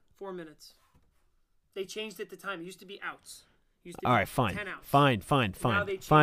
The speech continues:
Speaker 1: changed
Speaker 2: you're
Speaker 1: it.
Speaker 2: right. I, I forgot. You're right. But, all right, but still. At least the three-point contest has
Speaker 1: Four minutes.
Speaker 2: s-, has names. Steph Curry,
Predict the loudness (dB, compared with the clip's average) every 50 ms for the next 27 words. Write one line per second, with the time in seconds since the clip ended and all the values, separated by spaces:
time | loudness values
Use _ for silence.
0 | 8 10 10 10 10 10 8 4 0 -2 -2 -2 -2 -4 -2 -2 -2 -2 -4 -4
1 | -8 _ _ -8 -6 -6 -6 -8 -12 _ _ _ _ _ _ _ _ _ _ -8
2 | -6 -2 0 0 0 0 -2 -4 -4 -4 2 8 8 8 8 8 2 -8 _ _
3 | _ _ _ _ _ _ _ _ _ _ _ _ _ _ _ _ _ _ _ _
4 | _ _ _ _ _ _ _ _ _ _ _ _ _ _ _ _ _ _ _ _
5 | _ _ _ _ _ _ _ _ _ _ _ -16 _ 2 6 10 10 12 12 12
6 | 10 8 8 4 2 0 4 6 6 6 8 8 8 8 8 8 6 6 6 6
7 | 4 4 2 0 0 0 2 4 4 6 6 4 2 0 -4 -10 -12 -16 -20 _
8 | _ _ _ _ _ -10 -10 -8 -8 -10 -12 -14 -16 _ -18 -16 -14 -14 -16 -16
9 | -12 -8 0 4 6 6 6 6 6 4 4 2 2 0 -4 -8 -10 -10 -12 -12
10 | -14 -18 _ _ _ _ _ _ _ _ _ _ _ _ _ _ _ _ _ _
11 | _ _ _ _ _ _ _ -8 -2 0 0 0 2 2 4 6 6 6 6 4
12 | 2 -2 -8